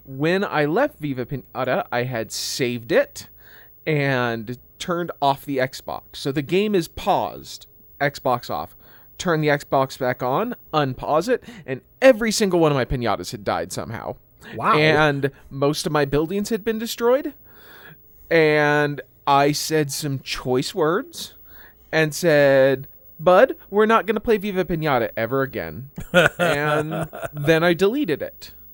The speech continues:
Speaker 1: So
Speaker 2: So my assumption is, is what happened is, like, an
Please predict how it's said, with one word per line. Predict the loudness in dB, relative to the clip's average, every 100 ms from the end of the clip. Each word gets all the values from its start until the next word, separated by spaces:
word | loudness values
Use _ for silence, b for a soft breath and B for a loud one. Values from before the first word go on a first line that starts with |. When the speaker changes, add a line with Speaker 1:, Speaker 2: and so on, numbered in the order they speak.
| -20 B B B B
Speaker 1:
So | -16 -6 -2 0 0 0 0 0 -4 -12 B B
Speaker 2:
So | B 0
my | 2 4
assumption | 2 2 0 0 -4
is, | -4
is | -4 -4
what | -4
happened | -2 -2 -2 -4
is, | -4
like, | -4 -6 -4
an | -6 -6